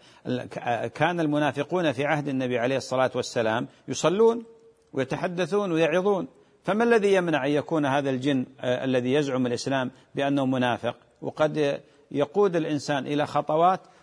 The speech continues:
ربما أضله وأضره، وأضر به.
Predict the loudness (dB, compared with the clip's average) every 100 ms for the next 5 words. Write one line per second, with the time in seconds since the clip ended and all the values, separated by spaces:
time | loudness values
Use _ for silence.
0 | -8 -6 -2 0 0 0 2 2 2 0
1 | 0 0 2 2 2 -2 -8 _ _ -4
2 | 0 2 2 2 0 0 -6